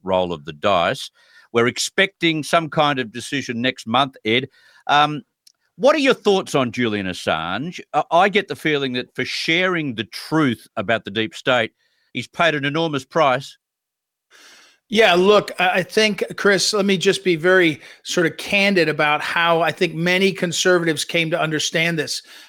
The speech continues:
Speaker 2: Uh, the scales fell off of our eyes when Trump won in sixteen. And suddenly we realized that you, you could, just couldn't trust them when they said, "This is about national security," right?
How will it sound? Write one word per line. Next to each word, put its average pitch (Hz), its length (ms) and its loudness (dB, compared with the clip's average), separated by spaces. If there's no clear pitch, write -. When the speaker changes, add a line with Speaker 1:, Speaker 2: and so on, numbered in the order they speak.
Speaker 2:
Uh, 202 160 -4
the 190 80 0
scales 226 640 4
fell 190 440 2
off 175 240 4
of 170 120 2
our 165 180 4
eyes 165 460 2
when 147 160 -6
Trump 151 320 -2
won 160 180 0
in 151 120 -4
sixteen. 160 680 -4
And 165 160 0
suddenly 220 420 2
we 180 160 6
realized 180 500 4
that 165 220 0
you, 185 180 -4
you 226 220 -2
could, - 180 -10
just 214 240 2
couldn't 220 320 0
trust - 480 2
them 147 240 -2
when 175 160 0
they 175 100 2
said, 175 320 2
"This 180 200 2
is 180 100 -4
about 175 300 0
national 165 400 0
security," 170 580 2
right? 160 320 2